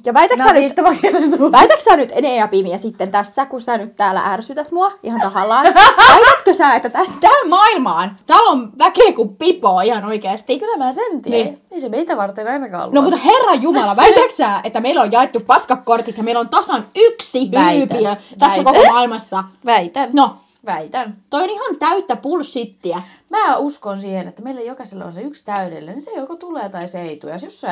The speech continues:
Speaker 2: jos se ei tuu, niin vittu sulla on jaettu paskakortit. <laughs> Oikeesti. Ja mä toivon siihen, että mulle se tulee vielä vastaan jonain kauniina päivänä.
Speaker 1: Joo, si-, siinä on vaan toivominen. Mä enää voi sanoa,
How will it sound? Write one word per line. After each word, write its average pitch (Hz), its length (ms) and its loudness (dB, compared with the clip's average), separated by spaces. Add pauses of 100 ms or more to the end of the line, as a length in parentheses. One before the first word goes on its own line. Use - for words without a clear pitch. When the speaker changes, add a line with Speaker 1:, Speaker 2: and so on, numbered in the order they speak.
Speaker 2:
jos - 260 -18
se 196 60 -12
ei 170 80 -10
tuu, 302 180 -14
niin 180 160 -14
vittu 330 240 -16
sulla 151 180 -14
on 127 60 -16
jaettu 143 220 -20 (120)
paskakortit. 277 760 -2 (560)
<laughs> 855 400 -10 (100)
Oikeesti. 240 440 -4 (220)
Ja 302 80 -6
mä 415 100 -4
toivon 415 380 -2
siihen, 226 220 -2
että 196 140 -12
mulle 339 320 -2
se 285 120 -14
tulee 254 260 -6
vielä 233 220 -8
vastaan - 480 -10
jonain 262 280 -6
kauniina 185 340 -8
päivänä. 160 460 -12 (340)
Speaker 1:
Joo, 285 220 0
si-, - 180 -12
siinä 349 280 -2
on 196 80 -6
vaan 202 200 -4
toivominen. 185 540 -8
Mä 254 80 -6
enää 285 180 -2
voi 330 220 -4
sanoa, 214 580 -2